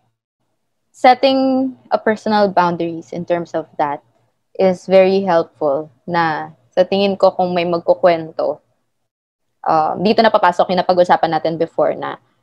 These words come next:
you have to identify with yourself if you are in the right mindset to listen to another person's problems or heavy rants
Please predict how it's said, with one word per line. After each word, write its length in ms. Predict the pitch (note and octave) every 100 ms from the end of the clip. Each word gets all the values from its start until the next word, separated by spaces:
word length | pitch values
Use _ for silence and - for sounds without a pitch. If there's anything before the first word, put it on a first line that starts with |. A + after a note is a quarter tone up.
| _
you 120 | F#3+
have 160 | G3+ G#3+
to 80 | A3
identify 460 | A3+ G3 G3+ G3
with 160 | F#3 F3+
yourself 440 | F3 F3+ D#3+ D#3
if 160 | - -
you 200 | F#3+ F3+
are 180 | F3 F#3
in 160 | F#3+
the 100 | F3+
right 220 | E3+ D#3 -
mindset 480 | D#3 D#3 - C#3+ -
to 100 | F3
listen 420 | E3+ D#3+ - D#3
to 300 | - E3+ D#3+ - _ _
another 600 | F3 F3+ F3 D#3+ F3 F3 _
person's 560 | F#3+ E3 - D#3+ E3 -
problems 800 | - D#3 D#3 D3+ D3 D#3 E3+ -
or 360 | D#3+ D3+ D3 - _ _
heavy 720 | - F3 E3+ E3+ D#3+ D3+ D#3 _
rants 800 | E3 E3+ D#3+ C#3 C#3 _ - -